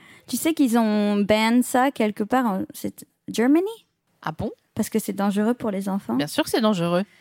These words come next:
Speaker 2: Même moi, hein.
Speaker 1: Oui, mais ouais. <laughs>
Speaker 2: Franchement, ça m'est déjà arrivé deux, trois fois de faire croc, croc, <laughs> tu vois, avec ma truc qui était vraiment dans ma trachée artère, là.
Speaker 1: Ouais.
Speaker 2: Rien à foutre là.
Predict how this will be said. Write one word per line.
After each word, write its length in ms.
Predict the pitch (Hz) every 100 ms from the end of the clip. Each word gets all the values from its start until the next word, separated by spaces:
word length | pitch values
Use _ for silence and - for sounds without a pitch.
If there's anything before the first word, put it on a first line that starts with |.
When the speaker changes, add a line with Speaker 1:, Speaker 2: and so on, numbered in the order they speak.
| _ -
Speaker 2:
Même 140 | 185
moi, 200 | 196 233 330
hein. 160 | 262 240 214
Speaker 1:
Oui, 120 | 262 277
mais 280 | 226 190 -
ouais. 220 | - 202 -
<laughs> 680 | 294 349 - - - - -
Speaker 2:
Franchement, 380 | - 214 220 269 330
ça 120 | 254
m'est 160 | 247
déjà 160 | 208 226
arrivé 240 | 220 214
deux, 120 | 214 220
trois 240 | - 226
fois 220 | - 294
de 60 | 302
faire 160 | 214 -
croc, 180 | 269 320 349
croc, 240 | 277 277 - 285
<laughs> 120 | -
tu 80 | 254
vois, 220 | 294 254
avec 360 | 240 233 302 262
ma 220 | 226 214 - 453 311 -
truc 180 | 262 269
qui 80 | 262
était 220 | 254 226
vraiment 260 | 202 226 269
dans 140 | 240
ma 140 | 208
trachée 340 | - - - 233
artère, 500 | - - 311 269 277
là. 180 | 247 330 - - 226
Speaker 1:
Ouais. 320 | 226 208 214 226 -
Speaker 2:
Rien 160 | 247 262
à 100 | 254
foutre 260 | 262 220
là. 140 | 247